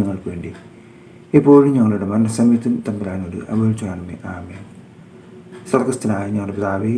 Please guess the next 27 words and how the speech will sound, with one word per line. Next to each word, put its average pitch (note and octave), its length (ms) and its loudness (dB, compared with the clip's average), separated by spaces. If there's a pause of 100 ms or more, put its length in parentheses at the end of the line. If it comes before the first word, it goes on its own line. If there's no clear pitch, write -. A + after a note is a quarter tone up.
(160)
അങ്ങയുടെ A#2 340 4
നാമം A2 280 4
പൂജിതമാകണമേ, G2+ 720 -2 (200)
അങ്ങയുടെ A2 220 -2 (100)
രാജ്യം G#2+ 300 -2
വരണമേ, F#2+ 320 -12 (800)
അങ്ങയുടെ C#3 300 8
തിരുമനസ് A2+ 420 4 (140)
സ്വർഗത്തിലെ A#2 500 0
പോലെ E2+ 200 -6 (100)
ഭൂമിയിലുമാകണമേ. F#2+ 760 2 (180)
അന്നന്ന് A#2+ 320 2
വേണ്ടുന്ന G2+ 220 0 (100)
ആഹാരം F#2+ 300 -8 (840)
ഇന്ന് D#3 180 10
ഞങ്ങൾക്ക് A2 320 6
തരണമേ. F#2+ 340 -2 (180)
ഞങ്ങളോട് A2 380 6
തെറ്റ് A2 200 2
ചെയ്യുന്നവരോട് F#2+ 420 -4 (160)
ഞങ്ങൾ G#2+ 280 4
ക്ഷമിച്ചിരിക്കുന്ന G2 520 -2
പോലെ F#2 140 -8 (760)
ഞങ്ങളുടെ A#2 300 8
തെറ്റുകൾ F#2 280 -2 (120)
ഞങ്ങളോട് A2+ 340 4
ക്ഷമിക്കണമേ. F2+ 460 -8